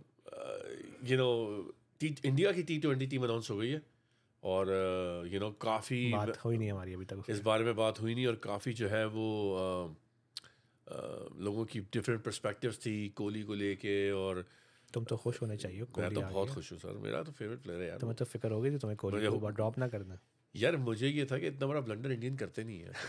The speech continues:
Speaker 1: और मुझे पता था कि नहीं करेंगे वो। भाई, उनका थिंक टैंक बहुत अच्छा है, बहुत आगे की सोचते हैं वो और मुल्क के लिए सोचते हैं, बाकी कुछ भी कोई कहता रहे।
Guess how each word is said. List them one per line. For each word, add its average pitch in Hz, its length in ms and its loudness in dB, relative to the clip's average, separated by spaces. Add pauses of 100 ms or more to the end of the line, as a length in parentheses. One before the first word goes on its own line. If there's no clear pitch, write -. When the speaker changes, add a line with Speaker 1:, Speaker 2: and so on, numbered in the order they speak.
Speaker 1:
और 117 60 0
मुझे 131 160 4
पता 175 180 2
था 220 80 2
कि 220 60 2
नहीं 180 120 2
करेंगे 101 300 0
वो। 87 120 -2
भाई, - 180 -2
उनका 147 240 2
थिंक 123 280 -4
टैंक 139 220 -4
बहुत 113 220 -2
अच्छा - 260 -8
है, 135 80 -2
बहुत 147 280 -4
आगे 92 280 -4
की 120 100 -4
सोचते 98 340 -6
हैं 131 80 2
वो 143 140 0
और 160 100 0
मुल्क 123 240 0
के 131 120 4
लिए 117 100 6
सोचते 113 400 -4
हैं, 175 120 0 (600)
बाकी 117 220 4
कुछ 131 160 2
भी 131 140 2
कोई 127 160 2
कहता 110 260 0
रहे। 165 140 2